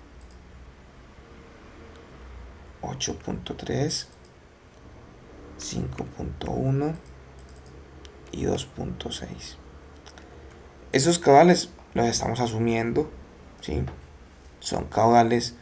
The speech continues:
que se sacan de la modelación del estudio hidrológico para realizar la modelación. Vamos a guardarlo como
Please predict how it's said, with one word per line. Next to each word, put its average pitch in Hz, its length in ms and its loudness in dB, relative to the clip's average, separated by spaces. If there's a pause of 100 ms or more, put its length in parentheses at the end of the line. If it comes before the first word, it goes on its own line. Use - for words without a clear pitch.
(460)
que 92 140 0
se 92 160 -2
sacan 104 420 2
de 110 80 4
la 104 120 2
modelación 107 680 -2 (300)
del 107 200 4
estudio 120 320 4
hidrológico 117 680 2 (280)
para 95 160 0
realizar 98 340 0
la 98 80 -2
modelación. 139 680 0 (680)
Vamos 113 300 2
a 120 60 4
guardarlo 98 560 0
como 95 480 -2